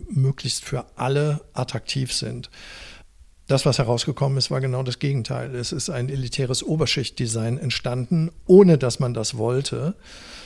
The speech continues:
Und wir haben aus verschiedensten Gründen, die man historisch nachvollziehen kann. Wir haben nun mal eine ausdifferenzierte Gesellschaft, in der verschiedene Gruppen und Milieus sozusagen sich identifizieren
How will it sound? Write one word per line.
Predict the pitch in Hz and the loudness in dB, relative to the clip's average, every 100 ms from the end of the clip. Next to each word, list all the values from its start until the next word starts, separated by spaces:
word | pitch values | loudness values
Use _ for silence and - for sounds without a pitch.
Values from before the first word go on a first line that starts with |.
| - - - | -20 -6 2
Und | 143 - - - - - _ - - - _ - | 4 4 -4 -18 -20 -20 _ -20 -20 -20 _ -14
wir | 156 139 131 | -2 0 2
haben | 151 160 165 160 160 - - - - - - - - - - - - - | 4 4 6 4 0 -8 -20 -20 -20 -20 -20 -20 -20 -20 -20 -20 -20 -10
aus | 131 - | -8 -4
verschiedensten | 123 156 147 131 | 0 2 2 2
Gründen, | 113 139 185 170 | 4 8 10 8
die | 135 | 6
man | 123 117 | 2 0
historisch | 120 - 131 123 | 0 0 -2 0
nachvollziehen | 131 139 156 - 151 151 | 0 0 0 0 2 2
kann. | - 147 143 143 160 - | 2 0 2 0 -4 -8
Wir | - 127 123 | -4 -2 0
haben | 143 151 143 | 0 2 2
nun | 139 131 | 4 4
mal | 127 127 135 - | 4 2 0 -4
eine | 139 131 131 76 - | -2 -2 -4 -8 -8
ausdifferenzierte | - 143 151 - 131 120 147 131 131 127 131 - - | -6 -4 -2 -2 -2 0 -2 0 -2 -2 -6 -12 -12
Gesellschaft, | - 123 120 131 - 170 165 - - - - - - - - | -6 -4 0 -2 0 0 -2 -6 -18 -20 -18 -20 -20 -20 -2
in | 147 | 0
der | 135 135 | 2 0
verschiedene | - - 160 147 131 | 0 0 2 2 4
Gruppen | 131 143 156 | 2 4 2
und | 131 117 | 2 0
Milieus | 120 123 127 165 - | 0 2 0 0 -2
sozusagen | 127 - 123 123 131 | -6 -6 -4 -2 0
sich | 135 117 - | -2 -2 -4
identifizieren | 131 139 120 113 - - 160 156 | 0 0 0 -4 -2 2 2 2